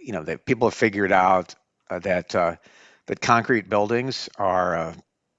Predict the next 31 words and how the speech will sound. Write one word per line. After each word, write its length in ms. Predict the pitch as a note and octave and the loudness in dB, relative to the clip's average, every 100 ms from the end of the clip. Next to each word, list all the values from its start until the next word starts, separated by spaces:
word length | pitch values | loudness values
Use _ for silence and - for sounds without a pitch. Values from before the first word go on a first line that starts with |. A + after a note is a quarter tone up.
| _ _ _ - | _ _ _ -8
you 60 | G#2+ | -6
know, 40 | |
need 240 | G2 A2+ - | -2 -2 -2
to 80 | |
be 180 | G2+ G#2 | -2 -2
mitigated, 600 | G2 G2+ A2+ A2+ A2 A#2+ | -2 -2 0 2 2 0
them, 180 | G#2 E2+ - | -2 -6 -6
'cause 160 | G#2 | -6
the 80 | G2 | -2
carbon 360 | A#2 A#2+ A#2 F#2+ | 2 2 0 -4
content 600 | - G2 G#2 A#2 A#2 - | -4 -4 -2 -4 -4 -6
can 180 | G2+ | -8
be 400 | F#2 F#2+ F#2 D2+ | -6 -4 -4 -4
equal 380 | G#2 - G2+ G2 | -6 -4 -2 -2
to 280 | - F#2+ F2+ | -2 -6 -4
the, 300 | E2+ D#2+ D#2 _ - - - - - | -6 -8 -10 _ -20 -20 -20 -20 -2
if 60 | |
you 80 | C3 | 4
do 160 | C3 - | 4 4
everything 600 | A#2+ B2+ C#3+ B2+ C3 A#2+ | 4 4 4 2 0 2
you 180 | A2+ | 0
can 440 | G#2+ B2 A2+ G2 F2+ | 0 -2 0 0 -2
to 140 | G2 | -6
save 400 | - G#2+ G2+ F#2 | -4 -2 -2 -2
energy 360 | F2+ G2 - F#2 | -4 -6 -6 -4
on 120 | E2+ | -2
operating 400 | F#2 - A#2+ C3 | -2 0 0 -2
costs, 480 | B2 C3 C#3 - - - - - _ | 0 2 2 0 -12 -20 -20 -20 _
you 160 | A#2 A#2 | 0 4
don't 340 | A#2+ B2 A#2+ _ - | 6 4 0 _ 0
actually, 840 | A2+ A2+ - A2+ G#2+ G2+ G2 F2+ | 2 2 2 0 2 2 0 -2